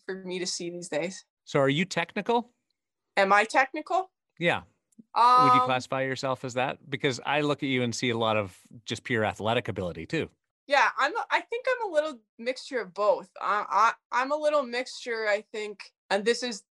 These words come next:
Speaker 1: n-, in no comparison other than styles. I, I think I'm a little bit of Billy Ranford and Carey Price mixed. Um, <laughs> not quite as skilled as either one of 'em, but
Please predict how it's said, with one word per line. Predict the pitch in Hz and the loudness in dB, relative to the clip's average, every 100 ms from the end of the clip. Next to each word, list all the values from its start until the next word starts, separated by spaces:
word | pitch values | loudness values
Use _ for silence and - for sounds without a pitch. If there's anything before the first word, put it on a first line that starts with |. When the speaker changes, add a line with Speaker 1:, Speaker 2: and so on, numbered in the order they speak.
| 196 | -12
Speaker 1:
n-, | 202 - | -12 2
in | 220 214 | 2 4
no | 208 220 254 | 6 8 6
comparison | 269 233 262 202 214 - 247 208 | 4 -4 2 4 2 0 -2 2
other | 170 202 208 | 4 4 0
than | 202 202 | 0 -2
styles. | 202 - 180 185 226 | -4 2 4 6 4
I, | 226 208 | -2 -4
I | - 190 | -4 -6
think | - 233 | -6 -4
I'm | 240 | -4
a | 226 | -4
little | 208 214 | -6 -6
bit | 208 220 | -4 -6
of | 214 | -4
Billy | 208 208 202 | -4 -4 -4
Ranford | 190 196 - 214 | -6 -6 -6 -6
and | 202 | -6
Carey | - 208 196 | -8 -6 -6
Price | 190 196 185 185 | -8 -6 -6 -6
mixed. | 190 180 233 - - - _ - | -6 -6 -6 -12 -16 -20 _ 2
Um, | 196 190 185 180 185 170 _ - | 4 4 0 -6 -12 -20 _ -14
<laughs> | - - | -12 -6
not | 240 233 214 - | -2 4 4 4
quite | - 220 | 4 6
as | 208 202 | 4 -2
skilled | - - 233 240 | -8 -2 -2 -2
as | 220 | -6
either | 226 226 226 | -6 -2 2
one | 226 | 2
of | 240 | 4
'em, | 269 262 196 | 2 0 -2
but | 196 | -4